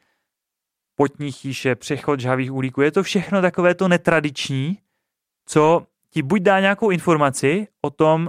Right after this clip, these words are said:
jak to teda celé je s tím, s tou tvorbou té naší reality a našeho prožitku, jaké schémata používáme v tom našem podvědomí, až po ty prožitkové terapie.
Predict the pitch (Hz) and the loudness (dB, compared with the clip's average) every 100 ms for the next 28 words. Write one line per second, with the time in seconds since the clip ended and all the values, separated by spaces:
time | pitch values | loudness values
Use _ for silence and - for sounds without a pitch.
0 | - 147 151 - 180 180 175 - 190 190 | -6 -2 -2 -2 -2 2 2 0 0 2
1 | 147 120 165 175 - - 156 143 - - | 2 2 0 -2 -10 -8 -8 -10 -10 -4
2 | 156 147 143 156 160 160 170 165 - 160 | -4 -2 -2 0 -2 -2 -2 -4 -2 0
3 | 151 151 151 165 151 139 175 151 123 110 | 0 0 -2 -4 -4 -4 -4 -2 -4 -4
4 | 120 - 170 202 254 _ _ _ _ _ | -6 -6 -2 -2 -2 _ _ _ _ _
5 | _ - 143 175 170 - 170 165 175 175 | _ -4 -2 0 -2 0 0 2 2 2
6 | 185 175 160 151 151 160 160 165 - 165 | 2 2 2 2 2 2 2 2 -2 -2
7 | 165 - 165 139 131 135 135 135 143 190 | 0 0 -2 0 0 2 2 2 0 -4
8 | - _ _ - 165 - - 180 190 175 | -6 _ _ -4 -4 -4 -4 -4 -4 -4
9 | 170 170 160 139 135 120 113 117 113 - | 0 0 0 -4 -2 -2 -2 -6 -8 -12